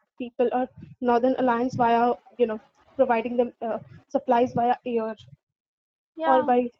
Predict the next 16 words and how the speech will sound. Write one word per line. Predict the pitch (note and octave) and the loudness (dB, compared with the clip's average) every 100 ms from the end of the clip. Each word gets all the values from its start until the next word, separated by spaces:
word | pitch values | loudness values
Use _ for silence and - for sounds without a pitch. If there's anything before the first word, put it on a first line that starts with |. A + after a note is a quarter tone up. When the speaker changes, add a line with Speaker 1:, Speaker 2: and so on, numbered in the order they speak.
| - _ - - | -20 _ -12 -4
Speaker 1:
giving | C4+ C#4+ | 0 2
Speaker 2:
Like, | B3 | 2
Speaker 1:
them | - | 0
Speaker 2:
we | D4+ | 2
Speaker 1:
drones | D#4+ B3 B3 C4+ | 6 8 8 6
Speaker 2:
supported | A#3 | 0
the | A3 | 0
Speaker 1:
and | C#4 | 0
all. | C#4 G#3+ | 0 -2
Speaker 2:
Mukti | D4+ | -2
Vahini | C#4 C4+ C4 C4+ C4 | -4 -2 -4 -4 -4
back | B3+ B3 B3+ | -6 -6 -6
in | B3+ | -6
nineteen | A#3 A3+ B3 B3 | -8 -8 -8 -8
seventy-five. | A#3 A3 A#3 A#3 A3+ B3+ - | -10 -12 -18 -18 -18 -18 -16
Speaker 1:
Yeah, | A#3 A#3 G#3+ | -6 -4 -4